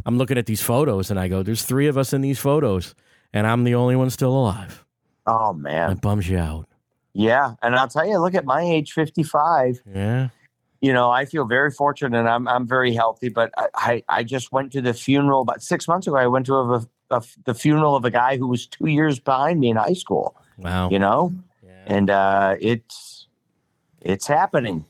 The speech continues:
Speaker 1: It's happening, but that's why people need to get to the Comedy Castle.
Speaker 2: Yep.
Speaker 1: For Dave Dyer this weekend.
Speaker 2: Yes.
Speaker 1: It's gonna be a good time.
Speaker 2: Thursday, right? What time's the show Thursday?
Speaker 1: Well, we
Speaker 2: Is
Speaker 1: got
Speaker 2: it seven?
Speaker 1: Thursday's a seven thirty show.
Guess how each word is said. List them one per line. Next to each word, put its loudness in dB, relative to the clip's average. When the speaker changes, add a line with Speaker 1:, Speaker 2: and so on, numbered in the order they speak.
Speaker 1:
It's -12
happening, -2
but -2
that's 0
why 2
people 0
need 0
to 0
get -2
to -12
the -6
Comedy 2
Castle. -6
Speaker 2:
Yep. 0
Speaker 1:
For -2
Dave 0
Dyer 2
this 0
weekend. 0
Speaker 2:
Yes. 2
Speaker 1:
It's -20
gonna 0
be 2
a 0
good 0
time. -2
Speaker 2:
Thursday, 2
right? 2
What -2
time's -2
the -10
show 0
Thursday? 2
Speaker 1:
Well, 0
we 2
Speaker 2:
Is 0
Speaker 1:
got 2
Speaker 2:
it -2
seven? 2
Speaker 1:
Thursday's 0
a 2
seven 0
thirty 0
show. -4